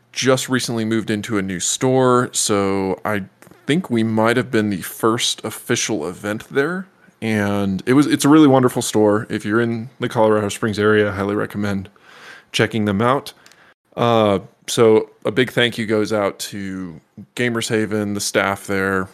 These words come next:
They're very accommodating to us. And, of course, to all the players that came out. Uh, we had a lot of new players. We had a lot of people kind of just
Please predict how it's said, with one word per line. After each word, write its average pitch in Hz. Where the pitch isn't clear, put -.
They're 104
very 101
accommodating 98
to 98
us. -
And, 104
of 101
course, 123
to 117
all 110
the 107
players 110
that 71
came 98
out. -
Uh, 98
we 104
had 110
a 101
lot 101
of 92
new 113
players. 120
We 107
had 101
a 101
lot 98
of 101
people 107
kind 98
of 87
just -